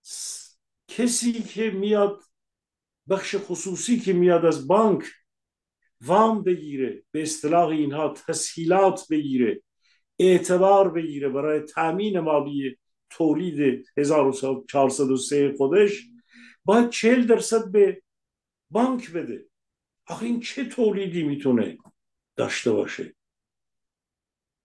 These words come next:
شصت درصد، هفتاد درصد تو این وضعیت اقتصاد، با این همه گفتم مصوبه و مقرره و مالیات هایی که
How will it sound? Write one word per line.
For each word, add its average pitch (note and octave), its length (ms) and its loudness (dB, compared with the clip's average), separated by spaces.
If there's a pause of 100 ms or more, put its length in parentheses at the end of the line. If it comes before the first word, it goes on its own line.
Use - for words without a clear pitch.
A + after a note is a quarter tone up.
(200)
شصت - 440 0
درصد، G3 380 4 (800)
هفتاد E3+ 520 2
درصد F3+ 380 2 (140)
تو G#3 140 -8
این A#3 200 6
وضعیت F3+ 500 2
اقتصاد، E3 680 0 (500)
با E3+ 260 0
این G#3 180 0
همه F3 220 -2
گفتم G3 380 2
مصوبه D3+ 520 -2
و E3 380 2
مقرره D3 500 0
و E3 320 -2 (320)
مالیات F#3 680 4
هایی G3+ 360 -6
که G3 260 -10